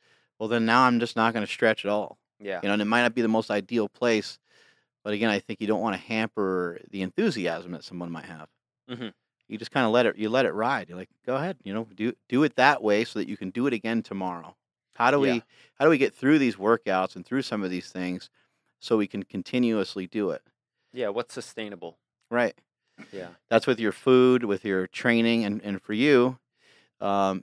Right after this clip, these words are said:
Speaker 1: being an actor and trying to work your way up the ladder, that's gotta be extremely stressful, along with trying to keep the diet intact and along, trying to keep the training going. How, how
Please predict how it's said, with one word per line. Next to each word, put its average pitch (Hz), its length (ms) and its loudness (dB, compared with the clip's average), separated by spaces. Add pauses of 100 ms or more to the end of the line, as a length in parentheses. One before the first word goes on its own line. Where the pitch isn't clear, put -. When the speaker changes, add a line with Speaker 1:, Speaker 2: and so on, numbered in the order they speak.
Speaker 1:
being 110 160 0
an 95 120 0
actor 123 720 0
and 98 220 -4
trying 104 180 -2
to 98 60 0
work 104 260 2
your 101 120 0
way 101 180 4
up 104 120 -2
the 90 100 -8
ladder, 107 520 -2
that's 110 140 -8
gotta 107 160 0
be 98 100 0
extremely 120 460 0
stressful, 104 640 -6 (520)
along 104 440 4
with 101 240 0
trying 101 180 -2
to 87 60 -10
keep - 200 -8
the - 80 -20
diet 95 380 0
intact 104 500 -2
and 90 140 -8
along, 95 220 -6
trying 98 180 -6
to 92 60 -8
keep - 180 -8
the 92 100 -14
training 107 420 -2
going. 113 280 -2
How, 117 120 -2
how - 80 -10